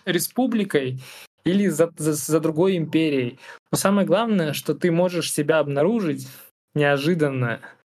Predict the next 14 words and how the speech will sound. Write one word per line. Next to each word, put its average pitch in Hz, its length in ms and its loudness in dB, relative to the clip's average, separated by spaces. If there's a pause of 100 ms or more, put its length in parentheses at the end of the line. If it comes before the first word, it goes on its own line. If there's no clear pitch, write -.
(500)
на 156 160 2
далёкой, 170 600 2
на 165 140 2
далёком 165 480 2
береге, 165 920 -2
пустынном 175 540 0
берегу, 226 600 0 (1160)
который 175 400 2
практически 185 680 -2
Татуин, 147 760 -2 (1000)
с, 151 520 -6
э, 147 540 2
каким-то 165 680 0
старым 165 540 -2